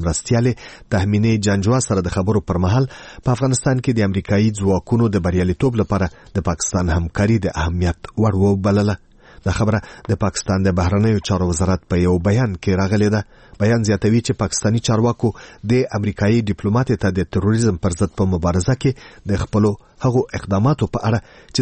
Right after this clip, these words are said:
د پاکستان د قانون د تنفیذ ځواکونو ترسره کړي معلومات ورکړل او هغې هم د دوی په وینا دا اقدامات د سیمې د امنیت لپاره ګټور وبلل.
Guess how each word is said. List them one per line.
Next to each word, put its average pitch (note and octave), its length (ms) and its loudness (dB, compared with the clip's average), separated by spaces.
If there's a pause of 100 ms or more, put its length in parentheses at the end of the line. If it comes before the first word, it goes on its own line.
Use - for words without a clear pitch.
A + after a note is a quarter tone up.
د A2 80 -2
پاکستان A2+ 520 0
د F#2+ 180 -2
قانون A2 340 2
د F#2+ 100 2 (120)
تنفیذ F#2+ 440 0 (220)
ځواکونو G2 460 0
ترسره F2 280 -2
کړي G2 300 0
معلومات G#2+ 420 2
ورکړل G2+ 280 0 (380)
او G#2 40 4 (100)
هغې A#2+ 260 2
هم A2 100 -2 (400)
د F2+ 100 0
دوی F#2 100 2 (120)
په F2+ 100 2
وینا A2 320 2
دا F2 140 -2
اقدامات G#2+ 440 -2 (300)
د F#2+ 100 2 (100)
سیمې A#2+ 280 2
د G2 180 -4
امنیت A2+ 380 0
لپاره E2+ 320 -4 (300)
ګټور G2+ 360 2
وبلل. G#2 320 0